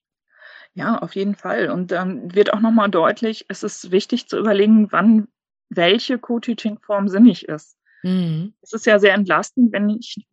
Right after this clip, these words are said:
Speaker 1: ja, nicht so einen klassischen Stundenaufbau habe und am Ende vielleicht noch gar nicht alle fertig sind, dann kann auch einer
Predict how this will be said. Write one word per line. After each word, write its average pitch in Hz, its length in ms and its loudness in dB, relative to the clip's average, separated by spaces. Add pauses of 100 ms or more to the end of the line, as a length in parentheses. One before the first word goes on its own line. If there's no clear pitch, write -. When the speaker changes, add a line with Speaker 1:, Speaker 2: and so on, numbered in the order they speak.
(680)
Speaker 1:
ja, 185 140 -2
nicht 226 160 0
so 226 80 0
einen 208 100 2
klassischen 233 440 0
Stundenaufbau 240 800 2
habe 220 280 2
und 214 140 -6
am 208 140 -4
Ende 214 220 -2
vielleicht 208 360 -4
noch - 140 -12
gar 185 180 2
nicht 233 180 2
alle 208 180 0
fertig 208 460 -6
sind, 262 320 0
dann 220 100 0
kann 240 200 0
auch 262 80 -2
einer 254 480 2